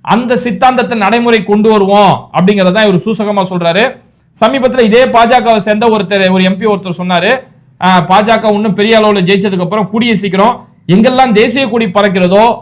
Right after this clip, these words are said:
அங்கெல்லாம் நாங்க காவி கொடியை பறக்க விடுவோம், இந்தியாவுடைய கொடியா காவி கொடியை மாத்துவோம்" அப்படி சொல்லி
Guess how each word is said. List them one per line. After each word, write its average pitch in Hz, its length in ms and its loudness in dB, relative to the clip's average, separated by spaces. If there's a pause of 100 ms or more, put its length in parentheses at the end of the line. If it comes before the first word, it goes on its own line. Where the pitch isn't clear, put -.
அங்கெல்லாம் 214 360 2
நாங்க 208 220 0
காவி 220 280 0
கொடியை 202 240 0
பறக்க 180 300 0
விடுவோம், 170 580 2
இந்தியாவுடைய 233 480 2
கொடியா 226 280 0
காவி 233 280 2
கொடியை 220 260 -2
மாத்துவோம்" 208 400 0
அப்படி 196 120 -4
சொல்லி 202 440 -4